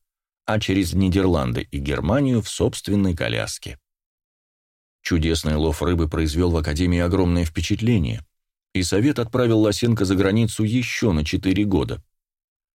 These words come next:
В Париже он попал в мастерскую Вьенна, учителя Давида. Вьен отправил Лосенко в натурный класс. Несмотря на усердные занятия, на конкурс он допущен не был.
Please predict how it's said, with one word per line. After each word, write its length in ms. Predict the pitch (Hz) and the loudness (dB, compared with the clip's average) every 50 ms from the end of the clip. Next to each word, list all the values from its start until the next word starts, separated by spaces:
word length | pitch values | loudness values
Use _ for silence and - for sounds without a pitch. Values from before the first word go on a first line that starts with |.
| _ _ _ _ _ _ _ _ _ | _ _ _ _ _ _ _ _ _
В 100 | - - | -18 -4
Париже 340 | - 95 90 92 90 85 85 | 0 0 2 2 2 2 2
он 140 | 85 85 82 | 2 2 2
попал 280 | 85 82 - 87 87 82 | 0 0 2 2 2 2
в 60 | 78 | 2
мастерскую 640 | 87 85 82 - - 87 82 - - - 82 80 80 | 2 0 0 0 -2 -2 -4 -4 -2 0 0 2 2
Вьенна, 520 | 82 87 95 107 113 92 64 57 57 - - _ _ _ _ _ | 2 2 2 2 2 0 0 -2 -6 -8 -12 _ _ _ _ _
учителя 500 | - 120 117 - 107 90 80 87 92 104 | -4 -2 -2 -2 -2 -2 0 0 2 2
Давида. 460 | 107 123 127 98 71 60 57 - - - _ _ _ _ _ _ _ _ _ _ _ | 2 2 2 2 0 -2 -4 -6 -8 -12 _ _ _ _ _ _ _ _ _ _ _
Вьен 500 | - 76 69 69 69 80 110 120 117 113 - _ _ _ _ _ _ _ | -8 -6 -4 -2 0 0 2 2 0 -2 -6 _ _ _ _ _ _ _
отправил 480 | - 78 76 - 127 139 139 127 123 113 | -4 -4 -2 -2 0 0 2 2 2 4
Лосенко 500 | 107 101 95 - - 135 127 117 - 107 | 2 2 0 0 -2 -2 -2 -2 0 0
в 60 | 95 | 2
натурный 460 | 92 87 78 - 104 107 101 95 87 | 2 0 0 0 0 2 2 2 2
класс. 480 | - - 69 60 60 - - - - _ _ _ _ _ _ _ _ _ _ _ _ _ _ _ _ _ _ _ - | 0 -2 -2 -2 -4 -6 -8 -12 -14 _ _ _ _ _ _ _ _ _ _ _ _ _ _ _ _ _ _ _ -6
Несмотря 520 | 82 80 82 80 - 82 80 73 - 92 | -2 -2 -2 0 0 0 0 0 0 2
на 140 | 85 82 85 | 2 2 2
усердные 560 | 87 82 - - 98 101 87 82 76 71 65 | 0 0 0 0 0 2 2 0 0 -2 -2
занятия, 580 | 58 62 58 55 67 87 104 107 92 - - 60 | -4 -4 -4 -2 0 0 0 0 -2 -2 -4 -4
на 160 | 60 58 - | -4 -4 -4
конкурс 500 | - - 147 135 117 117 117 110 - - | -2 -2 0 0 0 0 -2 -2 -2 -2
он 140 | 113 113 104 | -2 0 2
допущен 680 | 98 101 95 - - 110 98 - - 101 98 95 95 98 | 2 0 0 0 -2 -4 -2 -2 -2 0 0 2 2 2
не 180 | 107 110 98 | 2 2 2
был. 200 | 78 65 57 - | 0 -2 -6 -8